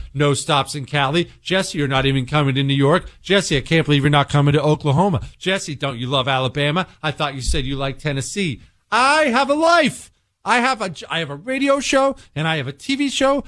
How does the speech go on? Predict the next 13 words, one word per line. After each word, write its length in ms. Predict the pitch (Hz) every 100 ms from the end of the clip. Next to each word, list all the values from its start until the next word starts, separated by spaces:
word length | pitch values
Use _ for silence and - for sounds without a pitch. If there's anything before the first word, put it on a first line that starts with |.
| -
and 140 | 147 151
I 160 | 135
have 160 | 131 117
a 80 | 117
wife, 480 | 160 294 330 - - _ -
and 160 | 151
I 160 | 147 143
have 220 | 120 110
children, 580 | - 311 339 320 302 269 - -
and 160 | 185
I 120 | 170 170
have, 260 | 139 131
uh, 140 | 160